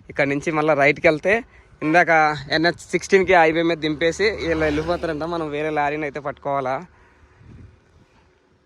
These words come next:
ఆ లారీ కూడా దిగేసామండి. మనం వేరే లారీని చూసుకొని వేరే లారీ ఎక్కేసి కోల్కతాకి అయితే వెళ్ళిపోవాలా.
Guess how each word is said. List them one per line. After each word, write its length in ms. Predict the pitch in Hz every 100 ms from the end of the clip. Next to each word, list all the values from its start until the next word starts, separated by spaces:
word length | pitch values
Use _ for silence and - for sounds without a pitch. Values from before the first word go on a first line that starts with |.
| _ _ _ _ _ _ - - - - - -
ఆ 40 | 170
లారీ 320 | 175 175 208
కూడా 180 | 208 202
దిగేసామండి. 680 | 180 180 196 202 180 170 196
మనం 280 | 190 165
వేరే 240 | 165 160 175
లారీని 440 | 180 170 175 175
చూసుకొని 680 | - - 170 160 190 180 202 - -
వేరే 240 | 160 165
లారీ 280 | 175 165 165
ఎక్కేసి 480 | 175 160 165 165 202 - - - -
కోల్కతాకి 400 | 165 165 180 190
అయితే 180 | 180 185
వెళ్ళిపోవాలా. 580 | 170 160 175 151 151